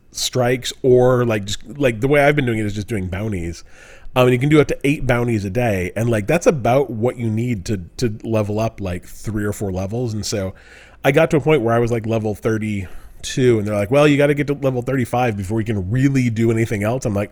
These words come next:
"Okay." And so I did a little bit of grinding, got to level thirty-five, and then I was able to play for a little bit until I got to, like, level thirty-six, thirty-seven. They're like, "Well,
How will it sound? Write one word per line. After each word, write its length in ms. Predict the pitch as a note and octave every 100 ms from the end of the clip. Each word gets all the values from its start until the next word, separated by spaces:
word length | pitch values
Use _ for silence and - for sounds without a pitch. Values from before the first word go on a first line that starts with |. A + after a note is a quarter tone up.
| - -
"Okay." 520 | A3+ - F2 G2 A#2+ - - - -
And 120 | B2
so 80 | C3+
I 100 | A#2+
did 240 | A2 C3
a 60 | C3
little 180 | B2
bit 120 | B2 A#2+
of 60 |
grinding, 300 | A2 A2 A#2+
got 140 | B2 B2
to 40 |
level 200 | A2+ A2
thirty-five, 480 | A2 A2+ A2 A#2 A#2
and 80 | B2+
then 60 |
I 20 |
was 100 | B2+
able 160 | C3 B2
to 60 | A2+
play 300 | - C3 C3+
for 160 | B2+
a 40 | A#2+
little 280 | B2+ C3 B2
bit 220 | A#2+ A2
until 160 | A2+
I 60 | A2+
got 140 | A2+ G#2+
to, 60 |
like, 200 | A2+ A2 - _ - - - -
level 200 | - A2+
thirty-six, 420 | A2 B2 A2+ A2
thirty-seven. 480 | - A2+ G#2+ C#3+ C3
They're 140 | B2 A#2
like, 180 | A2+
"Well, 220 | C#3 D#3